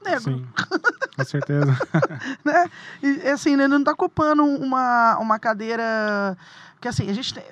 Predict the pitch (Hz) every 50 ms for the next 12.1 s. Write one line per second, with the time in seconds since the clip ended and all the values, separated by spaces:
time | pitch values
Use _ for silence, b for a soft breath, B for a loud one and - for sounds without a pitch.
0 | - - - - 262 - 254 247 254 254 233 285 - - 226 226 240 - 320 311
1 | 277 359 370 381 - - - - - - - - 330 349 359 359 330 311 294 269
2 | 269 262 262 202 - 226 - - 170 180 170 175 - _ - - - 269 294 277
3 | 254 240 233 214 214 - 185 175 180 190 208 208 254 254 285 339 339 - - -
4 | 349 320 - - - - 226 214 214 226 262 269 - B B B B B B B
5 | - 240 247 - 269 262 269 - 294 - - 349 320 240 220 214 196 202 208 220
6 | 226 240 - b b b b b b 240 262 269 - - - - 233 233 240 247
7 | 254 247 247 254 247 - _ b b b b b b b b b _ _ _ _
8 | - - 226 220 233 240 196 202 214 214 226 208 254 285 294 _ - - - -
9 | - 240 214 196 202 196 185 - 220 196 - 220 214 208 202 196 202 - - -
10 | 214 208 - - 196 - 202 185 185 180 180 190 - 180 180 214 302 - B B
11 | B B B B B B B B B - 208 214 220 220 214 214 214 214 214 214
12 | 208 -